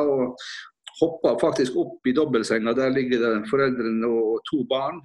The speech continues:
pluss et baby i senga ved siden av. Det, det knuste jo senga omtrent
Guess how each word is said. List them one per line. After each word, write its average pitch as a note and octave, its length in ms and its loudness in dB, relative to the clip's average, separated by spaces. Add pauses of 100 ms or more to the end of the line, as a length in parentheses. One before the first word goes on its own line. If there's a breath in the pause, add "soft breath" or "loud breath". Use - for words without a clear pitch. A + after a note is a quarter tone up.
(400 soft breath)
pluss C3 220 -2
et A#2+ 240 -2 (200)
baby B2 420 2
i G#2+ 60 -2
senga B2+ 280 0
ved G#2+ 100 -4
siden B2 240 0
av. E3+ 100 -6 (600 loud breath)
Det, C3 180 0 (260)
det D#3 240 0
knuste F3 340 0
jo A#2 100 2
senga C3 280 2
omtrent A2 440 -4